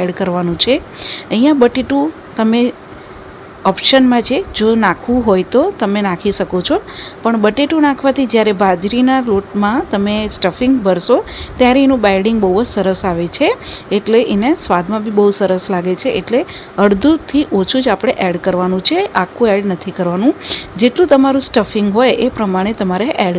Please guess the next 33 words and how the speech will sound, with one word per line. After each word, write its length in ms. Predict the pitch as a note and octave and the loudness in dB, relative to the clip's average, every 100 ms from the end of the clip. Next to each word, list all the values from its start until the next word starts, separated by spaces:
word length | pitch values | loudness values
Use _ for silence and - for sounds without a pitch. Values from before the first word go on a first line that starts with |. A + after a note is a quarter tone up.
| E3+ | -2
કરવાનું. 360 | F3+ F#3 C4+ - - - - G3 | -2 2 0 -2 -14 -14 -4 -2
પછી 240 | G3+ A#3 | 2 2
એને 80 | A3+ - A3+ | 2 2 2
આ 40 | C#4+ | 4
રીતે 180 | C4+ C#4 G#3 | 2 2 2
હલાવતા 400 | G3 G3+ G3+ A3 A3 | 2 2 0 0 2
જવાનું 360 | A#3 B3+ C#4 G3+ | 4 2 2 0
અને 120 | G3 G#3 | 0 0
મેશ 200 | F#3 F#3+ - | -2 -4 -4
કરતા 260 | F3 F#3 F#3 F3 | -4 0 -2 0
જવાનું. 340 | F3 G#3+ G4+ - - - - - | 0 0 -2 -4 -16 -16 -6 0
પછી 260 | A3 D4+ D4+ | 2 4 2
આપણે 240 | D4 C#4+ C#4 | 2 -2 2
થોડી 200 | A#3 A3+ - | 2 2 0
કોથમીર 420 | F#3 - A3 B3+ - | -2 0 0 0 0
ફ્રેશ 280 | G3 F#3+ - G3 | 2 2 0 -2
એડ 100 | F3 F3+ | -4 -2
કરી 180 | F3+ F#3+ G3 | 0 2 2
દઈશું, 340 | G3+ - E4+ G3+ | 2 0 -2 0
એને 120 | F#3 F3 | -2 -2
બી 100 | G3 G#3 | -2 -2
મિક્સ 240 | A3+ - C4 | -2 -2 0
કરી 200 | B3 B3+ | 0 0
લઈશું. 320 | C4 - F#4+ C5 - - - - - - - | -2 0 -2 -2 -14 -14 -14 -12 -16 -14 0
આ 80 | A#3 D4 | 2 4
રીતે 200 | C4+ D4+ | 2 4
બધું 280 | A#3+ F#3 C4+ | 4 4 0
સરસ 280 | - A#3+ A#3+ - | 2 2 2 2
મિક્સ 200 | G3 F#3+ - | -2 -4 -2
થઈ 160 | G#3+ F#3+ | 0 2
જાય 140 | A3+ - F#3+ | 2 0 -2
અને 120 | G3 | 0
બે 80 | F3+ | 2